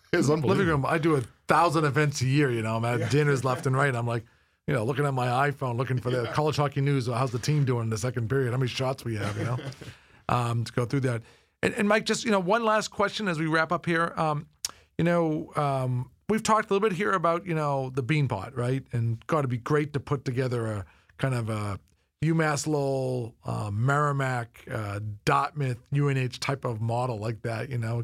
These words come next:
Speaker 2: to compete against that. H-, what would you think about, would you think that would do well in the region?
Speaker 1: I think it would. I, I think anything hockey around here is gonna do well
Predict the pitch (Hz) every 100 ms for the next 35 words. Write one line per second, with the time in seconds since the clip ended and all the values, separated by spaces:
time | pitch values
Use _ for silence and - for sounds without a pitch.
0 | - 127 123 135 139 123 113 98 107 104
1 | - _ _ _ - 131 190 214 277 233
2 | 226 214 185 135 - 165 175 180 196 214
3 | - 175 208 156 170 185 185 180 185 -
4 | 196 - _ _ _ _ - - 165 277
5 | 160 113 127 - 147 175 220 262 156 180
6 | 240 214 175 143 139 147 131 123 113 120
7 | 104 107 95 92 80